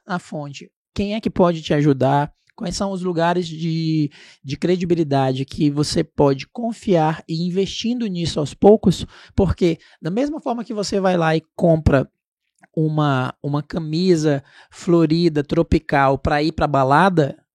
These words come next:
você poderia, às vezes, comprar duas camisas lisas,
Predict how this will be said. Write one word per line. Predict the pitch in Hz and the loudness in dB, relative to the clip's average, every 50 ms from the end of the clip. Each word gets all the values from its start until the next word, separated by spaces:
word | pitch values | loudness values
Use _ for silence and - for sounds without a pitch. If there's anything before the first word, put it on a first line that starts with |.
| _ _ _ | _ _ _
você | - 151 151 202 | -2 0 0 0
poderia, | 170 - 165 175 175 175 175 - | -2 0 -2 0 2 2 2 0
às | 165 151 165 156 | 0 -4 -4 -2
vezes, | 160 165 165 - | -2 -4 -4 -4
comprar | - 170 160 156 - 160 160 - _ _ _ _ | -4 -6 -2 0 0 0 0 -2 _ _ _ _
duas | 147 147 208 247 269 - | -10 -6 -4 -4 -4 -2
camisas | - 277 254 226 202 185 185 185 180 185 185 180 - - - - _ _ | -4 -4 -4 -2 0 0 2 2 2 0 0 -2 -6 -12 -16 -20 _ _
lisas, | - 151 151 151 165 165 165 165 175 175 175 - - | -8 -4 0 0 2 0 0 0 -2 -4 -4 -6 -12